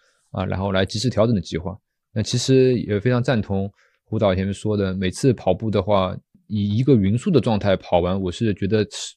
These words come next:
比较适合绝大部分人的一个战略。如果你想跑成绩的话，一般以我们的这种训练强度或者训练水平来讲的话，一般性很难做到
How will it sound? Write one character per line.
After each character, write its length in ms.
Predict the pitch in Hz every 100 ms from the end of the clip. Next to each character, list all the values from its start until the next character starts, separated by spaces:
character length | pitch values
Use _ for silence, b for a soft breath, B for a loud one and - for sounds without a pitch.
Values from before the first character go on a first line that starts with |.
| _
比 100 | 110
较 160 | 135
适 140 | 107 120
合 160 | 104
绝 160 | 98 92
大 140 | 135
部 80 | 143
分 160 | 104 98
人 100 | 90
的 80 | 90
一 100 | 87
个 120 | 92
战 180 | 113 90
略。 100 | 76 - _ _ _
如 120 | 120 143
果 80 |
你 80 | 151
想 200 | 151 143
跑 300 | 135 87 85
成 180 | 80 104
绩 80 | 123
的 140 | 107
话， 180 | 104 98
一 120 | 92
般 260 | 147 170 180
以 140 | 120
我 180 | 131 113
们 140 | 92 101
的 80 |
这 100 | 139
种 160 | 123 92
训 220 | - 113
练 260 | 107 98 90
强 340 | 87 - 104
度 200 | 120 127
或 140 | 92 117
者 180 | 101 92
训 220 | - 117
练 100 | 104
水 200 | 101 90
平 160 | 98
来 160 | 107 95
讲 180 | 95 92
的 60 |
话， 100 | 92 -
一 80 | 135
般 180 | 151 160
性 240 | 139 101
很 220 | - 92
难 160 | 85 107
做 180 | 147 120
到 240 | 113 92